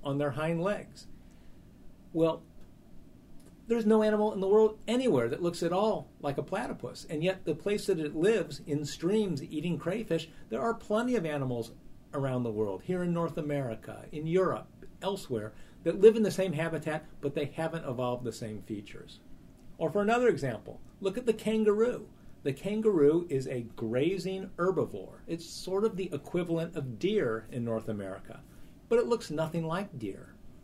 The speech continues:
Or the koala. There's no parallel with the koala. So in this case, you could say that there are many animals in Australia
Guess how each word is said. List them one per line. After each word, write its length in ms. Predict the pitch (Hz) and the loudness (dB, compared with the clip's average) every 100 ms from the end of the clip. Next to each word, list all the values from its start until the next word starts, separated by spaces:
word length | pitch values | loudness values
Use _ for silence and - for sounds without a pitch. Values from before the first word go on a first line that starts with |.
| - - - | -20 -18 -2
Or 100 | 185 | 2
the 100 | 226 | 2
koala. 540 | 226 214 220 131 - - - | 4 4 4 2 -8 -12 0
There's 220 | 180 180 | 2 2
no 160 | 175 196 | 2 0
parallel 500 | 196 175 165 160 151 | -2 0 0 0 0
with 160 | 143 143 | -2 -2
the 140 | 127 - - 147 | -8 -10 -6 -2
koala. 400 | 160 202 - - - - - - | -2 -2 -8 -14 -18 -18 -20 -6
So 220 | - 185 | 0 2
in 100 | 165 | 4
this 200 | 220 240 | 2 2
case, 340 | - 180 170 175 | 0 2 2 0
you 80 | |
could 160 | 165 160 | 0 -2
say 280 | - 151 156 | 0 0 2
that 200 | 135 - - - | 0 -4 -14 -10
there 120 | 139 135 | -4 -2
are 80 | |
many 380 | 127 147 196 208 | 0 0 2 2
animals 440 | 165 160 151 143 147 | 0 -2 -2 -2 -2
in 80 | |
Australia 640 | 131 131 - 135 135 135 | -4 -4 -4 -2 0 -2